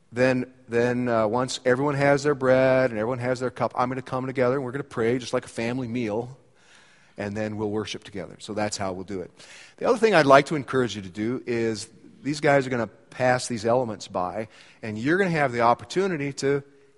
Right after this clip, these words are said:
hand this to the person beside you or hold it for the person beside you. And I just wanna emphasize this horizontal aspect to our,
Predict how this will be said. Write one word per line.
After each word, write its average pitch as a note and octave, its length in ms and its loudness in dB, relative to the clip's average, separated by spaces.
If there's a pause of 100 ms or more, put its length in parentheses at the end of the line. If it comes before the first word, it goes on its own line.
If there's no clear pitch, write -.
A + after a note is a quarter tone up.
(140)
hand C#3+ 400 -6
this A2+ 540 -4 (1040)
to - 120 -12
the A#2+ 80 -8
person C#3 320 0
beside C3 340 0
you C3+ 100 -4
or B2 220 0
hold E3 720 2
it C#3 200 -6 (460)
for C#3 140 -6
the A#2+ 80 -8
person B2+ 340 -6
beside G#2+ 480 -4
you. C#3+ 160 -6 (320)
And D3 80 -8
I E3+ 40 -2
just F#3+ 140 -4
wanna F#3+ 180 2
emphasize D3+ 720 2
this C#3 160 -2
horizontal B2+ 1040 -4 (1080)
aspect - 680 -6 (320)
to A2 180 -6
our, G2+ 240 -4